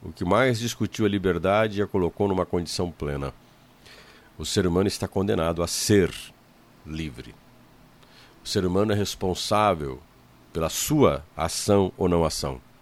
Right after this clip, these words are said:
O ser humano, ao agir, resume em seu ato tudo o que deseja para todos os outros. O ser humano que tem um ato covarde, covarde é? Se não é covarde, expressa que todos não deveriam ser.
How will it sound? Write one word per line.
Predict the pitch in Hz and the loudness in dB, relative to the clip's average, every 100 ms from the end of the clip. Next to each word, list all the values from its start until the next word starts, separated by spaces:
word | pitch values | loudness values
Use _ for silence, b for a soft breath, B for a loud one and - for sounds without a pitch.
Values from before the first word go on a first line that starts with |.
| _ _ - - _ _ _ - - | _ _ -20 -20 _ _ _ -20 -14
O | 123 | 0
ser | 120 101 | 2 4
humano, | 117 117 | 4 4
ao | 92 | 4
agir, | 82 73 95 165 - B B B B - | 2 0 -2 -4 -6 B B B B -2
resume | 98 95 120 | 0 4 4
em | 110 | 4
seu | - 104 92 | 2 4 6
ato | 120 120 | 4 2
tudo | - 135 | -4 -4
o | |
que | 123 | -2
deseja | 107 95 101 104 | 2 2 2 2
para | 98 90 | 0 2
todos | 101 90 82 | 0 0 -4
os | 82 65 | -4 -4
outros. | 71 69 - 65 - - - - - B B B B B B | -6 -6 -10 -14 -12 -12 -14 -18 -20 B B B B B B
O | 85 | -6
ser | - 104 | 2 4
humano | 95 101 101 | 6 6 4
que | - 92 90 82 69 - | 0 -2 0 0 -2 -6
tem | - 90 | -2 2
um | 85 | 2
ato | 90 92 | 2 -2
covarde, | - 80 85 90 104 85 | -2 -2 2 2 2 -4
covarde | - 80 80 69 85 | -4 -2 -2 -2 -4
é? | 123 - - - _ _ _ _ - | -4 -8 -16 -20 _ _ _ _ -10
Se | - | 0
não | 101 | 2
é | 87 | 2
covarde, | - 104 85 78 76 78 | 0 0 2 2 0 -8
expressa | - 80 80 - 80 | -6 -2 -2 -4 -10
que | 80 | -6
todos | 80 73 | -6 -4
não | 76 | -4
deveriam | 71 71 71 69 | -4 -4 -4 -6
ser. | - 73 64 | -6 -8 -10